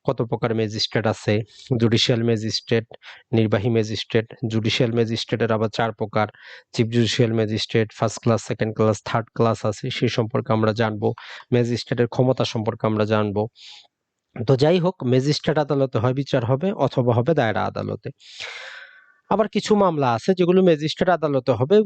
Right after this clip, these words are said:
কিন্তু সেগুলো সামারি ট্রায়াল হিসাবে, অর্থাৎ দ্রুত সময়ে এগুলো নিষ্পত্তি করে দেওয়া হবে। এগুলো, আহ, সর্বোচ্চ দশ হাজার টাকা পর্যন্ত জরিমানা এবং দুই বছরের জেল হতে পারে, এমন মামলাগুলো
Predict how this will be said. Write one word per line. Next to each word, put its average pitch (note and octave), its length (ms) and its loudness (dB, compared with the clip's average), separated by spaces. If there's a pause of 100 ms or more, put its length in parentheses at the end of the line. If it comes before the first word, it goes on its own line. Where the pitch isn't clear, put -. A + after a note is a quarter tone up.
কিন্তু G3 200 2
সেগুলো E3+ 360 4
সামারি F#3 460 0
ট্রায়াল B2 260 0
হিসাবে, A2+ 320 0
অর্থাৎ F3+ 220 2
দ্রুত F#3 320 2
সময়ে D#3 420 4
এগুলো B2+ 220 2
নিষ্পত্তি C#3 500 -2
করে A2 220 2
দেওয়া G2+ 220 2
হবে। G2+ 200 -4
এগুলো, A#2+ 480 2
আহ, A#2+ 220 2 (180)
সর্বোচ্চ D3+ 440 -2
দশ B2 260 0
হাজার A#2+ 220 4
টাকা A#2+ 180 -2
পর্যন্ত A#2+ 260 -2
জরিমানা A#2+ 560 2
এবং B2 200 -2
দুই A2+ 120 0
বছরের G#2+ 420 0
জেল A2+ 440 2 (160)
হতে A#2+ 200 0
পারে, C3 220 -2
এমন A2+ 280 0
মামলাগুলো A2 600 0